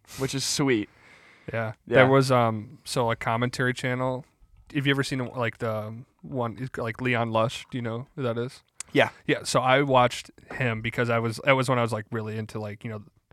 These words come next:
Speaker 2: I started watching Drew Gooden, Danny Gonzalez. I mean, I'd already watched Cody Ko, but, you know, all the commentary
Speaker 1: H three?
Speaker 2: stuff.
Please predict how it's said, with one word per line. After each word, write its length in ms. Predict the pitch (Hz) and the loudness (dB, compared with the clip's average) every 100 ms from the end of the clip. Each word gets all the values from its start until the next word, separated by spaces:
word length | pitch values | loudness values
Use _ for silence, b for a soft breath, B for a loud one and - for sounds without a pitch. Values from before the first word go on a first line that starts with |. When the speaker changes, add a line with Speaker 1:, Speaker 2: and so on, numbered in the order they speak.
| _ _ _ _ | _ _ _ _
Speaker 2:
I 60 | 127 | 2
started 260 | 139 123 | 4 6
watching 320 | 117 113 120 | 4 2 -2
Drew 200 | 113 123 | -4 -4
Gooden, 520 | 113 110 107 104 107 113 | -2 -2 -2 -6 -8 -8
Danny 220 | 117 110 | -8 -6
Gonzalez. 580 | 110 107 107 104 107 - | -8 -6 -4 -4 -6 -4
I 100 | 139 | -2
mean, 140 | 127 | 0
I'd 160 | 120 120 | 2 4
already 160 | 117 110 | 2 0
watched 320 | 110 101 - | -2 -4 -6
Cody 240 | 110 104 | -8 -8
Ko, 180 | 101 107 | -6 -6
but, 100 | 113 | -4
you 60 | 131 | 0
know, 180 | 120 113 | 2 2
all 120 | 139 127 | 2 2
the 80 | |
commentary 460 | 117 117 113 110 139 | 2 -2 0 0 0
Speaker 1:
H 60 | 110 | 0
three? 100 | 127 | 0
Speaker 2:
stuff. 300 | - 127 - | 0 -8 -16